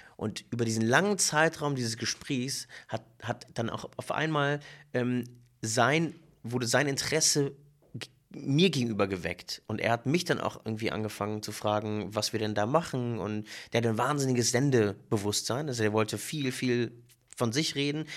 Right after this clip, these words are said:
und hat dann aber mich irgendwann gefragt, "Sag mal, was, äh, woher kommst du denn eigentlich?" Dann hab ich ihm erzählt, ich bin Berliner und hab, äh, israelische Wurzeln und, äh, irgendwie macht mich das gerade traurig, dass sie die A F D gewählt haben, weil es da wirklich nachweislich, äh,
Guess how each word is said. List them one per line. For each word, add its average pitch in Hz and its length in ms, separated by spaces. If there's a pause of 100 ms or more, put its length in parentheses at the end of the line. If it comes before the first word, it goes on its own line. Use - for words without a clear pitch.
(200)
und 113 100
hat 117 100
dann 123 80
aber 123 220
mich 180 200
irgendwann 147 300
gefragt, 131 400
"Sag 127 80
mal, 113 140
was, - 220
äh, 104 340 (160)
woher 117 260
kommst 123 300
du 175 60
denn 147 180
eigentlich?" 107 400
Dann 107 100
hab 110 80
ich - 80
ihm 117 80
erzählt, 147 320
ich - 80
bin 120 160
Berliner 143 460 (340)
und 110 160
hab, 113 240
äh, 113 260
israelische 120 520
Wurzeln 147 420
und, 104 320
äh, 107 240 (340)
irgendwie 123 300
macht 123 200
mich 117 100
das - 160
gerade 110 200
traurig, 143 460
dass 120 140
sie 120 100
die 117 160
A 90 80
F 101 140
D 127 100
gewählt 120 400
haben, 117 400 (380)
weil 107 400 (260)
es - 240
da 110 380
wirklich - 260
nachweislich, 113 880
äh, 113 280